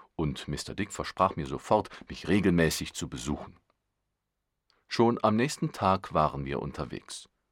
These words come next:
Tante Betsey kutschierte uns höchstpersönlich in einem kleinen Ponywagen,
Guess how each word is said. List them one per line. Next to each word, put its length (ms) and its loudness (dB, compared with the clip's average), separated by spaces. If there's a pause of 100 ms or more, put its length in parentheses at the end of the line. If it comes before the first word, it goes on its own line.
(440)
Tante 280 -8
Betsey 380 -2
kutschierte 500 -2
uns 280 -6
höchstpersönlich 840 0 (160)
in 140 -4
einem 240 -2
kleinen 320 -4
Ponywagen, 800 0